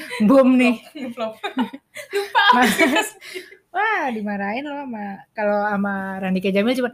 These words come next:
Speaker 1: "Bagus." <laughs>
Speaker 2: Aduh, ada, ada Yoshinoya. Kayak
Speaker 1: Yoshinoya.
Speaker 2: raksasa Yoshinoya. Yoshinoya.
Speaker 1: Noya.
Speaker 2: Tidak boleh ya, Yoshi. Itu keluarga Jepang Indonesia tuh campuran.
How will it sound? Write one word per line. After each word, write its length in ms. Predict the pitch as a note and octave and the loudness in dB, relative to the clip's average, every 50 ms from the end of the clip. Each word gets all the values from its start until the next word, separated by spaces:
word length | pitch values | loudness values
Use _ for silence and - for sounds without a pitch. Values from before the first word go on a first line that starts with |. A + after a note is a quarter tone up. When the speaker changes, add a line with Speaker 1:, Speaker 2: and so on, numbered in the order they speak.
| - - | -8 -4
Speaker 1:
"Bagus." 1600 | - A3 G#3+ G#3+ A3 A3+ B3+ C#4 D4 D#4 D#4+ D#4+ E4 E4 E4 D#4+ D4 - E4 F4 D#4 - F4+ C#4+ - - - - - - - D#4 | 0 2 2 4 4 4 6 8 8 8 8 10 10 10 8 8 8 6 6 4 4 4 2 0 -2 -2 -4 -4 -6 -8 -12 -16
<laughs> 80 | - _ _ _ _ _ _ _ _ _ _ _ _ _ _ _ _ _ | -20 _ _ _ _ _ _ _ _ _ _ _ _ _ _ _ _ _
Speaker 2:
Aduh, 220 | - C#4 - - C#4 | -20 -20 -16 -12 -12
ada, 420 | G#3+ G#3+ A3+ B3 B3+ A#3+ G#3+ G#3 | -10 -8 -6 -6 -6 -6 -8 -10
ada 80 | G#3 G#3 | -10 -10
Yoshinoya. 1120 | G#3 G3+ G3+ G3+ - G3+ G3 F#3 G3 G#3 A#3 A3+ G#3 G3+ G3+ G3 G3 G3+ G3+ G3 G3+ G3+ _ _ _ _ | -10 -12 -12 -12 -14 -14 -14 -12 -12 -12 -12 -12 -12 -10 -10 -10 -10 -10 -10 -12 -14 -16 _ _ _ _
Kayak 160 | _ - - - | _ -20 -16 -16
Speaker 1:
Yoshinoya. 320 | G3 F#3 - G3 F#3+ F#3+ F3+ | -14 -12 -12 -10 -10 -8 -8
Speaker 2:
raksasa 460 | F3+ F#3 F#3 F#3 F3 F3 F3+ F#3 G#3 G3 | -8 -10 -10 -10 -12 -12 -12 -12 -12 -12
Yoshinoya. 360 | F#3+ F#3 F#3 - F3+ _ _ F3 F3+ | -12 -12 -14 -18 -20 _ _ _ -18
Yoshinoya. 920 | F#3 G3 - F4+ F#4 G4+ G4+ - _ _ _ _ - G3+ G3 G3+ G3+ G3 | -16 -14 -10 -10 -10 -10 -10 -14 _ _ _ _ -12 -8 -6 -4 -2 -2
Speaker 1:
Noya. 460 | F#3+ G#3 A3+ A3 G3 F3 - - - - E3 F#3+ A3+ A#3 - | -2 -2 -2 -4 -6 -6 -10 -12 -12 -12 -10 -10 -10 -12 -14
Speaker 2:
Tidak 260 | _ _ D#3+ D#3+ - | _ _ -20 -20 -18
boleh 240 | E3 E3+ F#3+ A#3+ D4+ | -14 -12 -8 -6 -6
ya, 140 | C#4+ A3 F#3 E3 D#3 | -4 -4 -6 -8 -10
Yoshi. 640 | D#3 D#3 - - - E3 D#3+ - - F#3 A#3 C4+ C4 | -16 -18 -20 -20 -20 -20 -20 -20 -18 -16 -16 -16 -16
Itu 220 | A#3+ G3 _ _ | -18 -20 _ _
keluarga 340 | _ - F#3 D#3+ D#3+ - F3 | _ -14 -12 -12 -10 -10 -14
Jepang 320 | F3 F3 _ _ - F3+ F3 - | -18 -18 _ _ -16 -14 -12 -12
Indonesia 500 | F3+ F3+ F3 F3+ F#3 G3 G3+ - - F#3 D3+ | -12 -12 -12 -14 -14 -14 -14 -14 -14 -16 -16
tuh 100 | - - | -16 -18
campuran. 500 | - D#3 D3+ D#3 _ - D#3+ D#3+ D#3+ D#3 | -18 -20 -20 -20 _ -18 -14 -14 -12 -14